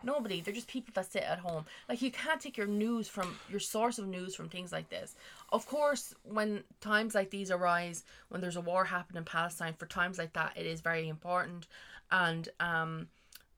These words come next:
that's when it's really, really helpful and really great 'cause you're getting, like, you're, you're getting people who are right there. But for something <laughs> like f-, a fucking court case between two Hollywood stars, no,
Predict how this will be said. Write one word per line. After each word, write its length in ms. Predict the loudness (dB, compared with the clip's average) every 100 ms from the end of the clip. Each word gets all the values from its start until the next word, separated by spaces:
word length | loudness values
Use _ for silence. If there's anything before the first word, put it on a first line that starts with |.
| -2 6
that's 280 | 6 6
when 200 | 2 2
it's 200 | 2 -6
really, 380 | -6 -6 -6 -6
really 200 | -4 -4
helpful 420 | 2 2 2 -2
and 120 | -4 -4
really 220 | -6 -4
great 500 | 0 0 -2 -6 -10
'cause 120 | -8 -8
you're 80 | -4
getting, 420 | -6 -6 -6 -6
like, 240 | -6 -6
you're, 200 | -6 -4 -4
you're 240 | -6 -6 -2
getting 500 | 0 -2 -6 -10 -14 -20 -20 -10
people 340 | -4 -2 0 -2
who 200 | -2 0
are 120 | 4
right 260 | 4 4 2
there. 320 | 0 2 0 -4 -18 -8
But 140 | -6
for 160 | -2 -2
something 460 | 0 0 2 0 4
<laughs> 80 | 4
like 400 | 4 -2 -8 -10 -16 -20 -20 _ -14
f-, 80 | -4
a 80 | -2
fucking 360 | -2 -4 -6
court 300 | 0 4 4
case 220 | 2 -4 -4
between 280 | -6 -8
two 160 | -6 -6
Hollywood 600 | 0 2 2 2 0 -2 -14 _
stars, 680 | -2 6 8 6 4 -2 -10 -14 -20 -20 -20 _ _ -6
no, 400 | -2 0 0